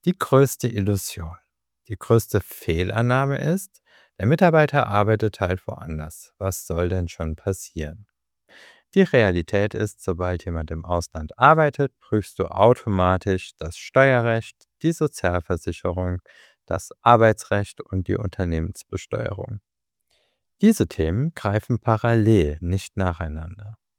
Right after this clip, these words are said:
Die fünf größten Prüfbereiche dabei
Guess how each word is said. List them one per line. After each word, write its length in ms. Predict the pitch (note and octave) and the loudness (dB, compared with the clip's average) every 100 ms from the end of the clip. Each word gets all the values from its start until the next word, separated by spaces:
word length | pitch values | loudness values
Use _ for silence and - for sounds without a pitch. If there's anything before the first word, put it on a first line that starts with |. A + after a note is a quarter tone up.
| _ _ _ _ _ _ _ - _ _ - | _ _ _ _ _ _ _ -20 _ _ -2
Die 80 | E3+ | 0
fünf 340 | - G3+ - | 4 4 4
größten 500 | - D3+ E3+ F3+ - _ | 0 4 6 4 -6 _
Prüfbereiche 880 | _ - G#2 - F2 - D#2 D2+ F2 | _ 0 0 0 -6 -4 -8 -6 -8
dabei 560 | D#2+ D#2+ E2 A2 D3+ | -6 -6 -2 0 0